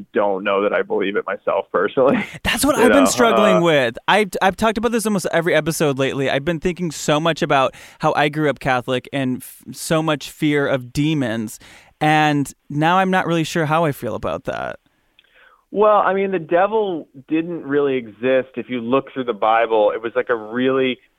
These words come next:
Speaker 1: recent sort of development. And it really, the idea of Lucifer, the light bearer, he was a, he, you know, he was a fallen angel. And then, you know, really it didn't until the,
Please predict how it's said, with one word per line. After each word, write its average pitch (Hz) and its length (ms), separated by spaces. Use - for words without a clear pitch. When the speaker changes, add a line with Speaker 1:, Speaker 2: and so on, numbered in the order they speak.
Speaker 1:
recent 123 680
sort 120 220
of 107 320
development. 113 560
And 127 100
it 127 40
really, 156 720
the 139 140
idea 151 300
of 131 120
Lucifer, 123 880
the 117 240
light 113 320
bearer, 113 380
he 131 100
was 127 160
a, 120 80
he, 135 140
you 143 160
know, 120 140
he 120 60
was 117 40
a 120 100
fallen 131 360
angel. 110 600
And 147 140
then, 160 320
you 165 120
know, 165 140
really 190 600
it 143 120
didn't 185 420
until 147 320
the, 185 120